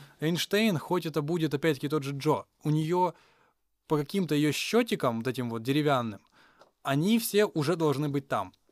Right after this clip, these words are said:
Значит, она в любом случае их туда доставит. И самое интересное, что это вот новый тип, м, понимания, скорее всего, что это не какое-то огромное,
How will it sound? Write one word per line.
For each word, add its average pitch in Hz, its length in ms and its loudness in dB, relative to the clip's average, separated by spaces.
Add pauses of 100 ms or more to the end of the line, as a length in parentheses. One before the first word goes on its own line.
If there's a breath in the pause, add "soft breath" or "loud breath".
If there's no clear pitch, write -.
Значит, 151 380 -2
она 160 300 2
в 151 80 -6
любом 160 220 -2
случае 175 260 -6
их - 80 -8
туда 151 180 -2
доставит. 139 540 -2 (280 loud breath)
И 139 80 -6
самое 196 320 2
интересное, 147 460 -4
что 127 400 -4 (520 soft breath)
это 143 200 0
вот 143 300 0
новый 160 340 4
тип, - 320 -6 (500 soft breath)
м, 143 800 0 (220)
понимания, 160 680 2
скорее 120 280 -2
всего, 113 200 -4
что 139 220 -4
это 151 140 2
не 170 120 2
какое-то 175 300 0
огромное, 147 800 2